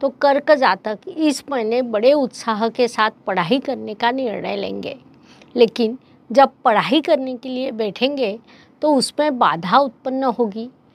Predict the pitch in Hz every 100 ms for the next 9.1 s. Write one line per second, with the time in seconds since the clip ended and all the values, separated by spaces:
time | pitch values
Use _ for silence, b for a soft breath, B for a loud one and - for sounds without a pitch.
0 | _ - 320 311 302 240 214 254 254 190
1 | 208 254 277 254 214 185 202 214 - 240
2 | 208 226 - b _ 254 254 262 294 214
3 | - - 254 226 - - 214 247 240 285
4 | 320 302 247 247 302 254 196 185 233 247
5 | 226 226 220 233 254 254 233 247 b b
6 | b - 269 226 226 240 233 254 - 311
7 | 349 294 247 247 240 240 269 277 208 208
8 | 226 220 208 202 233 233 220 214 180 190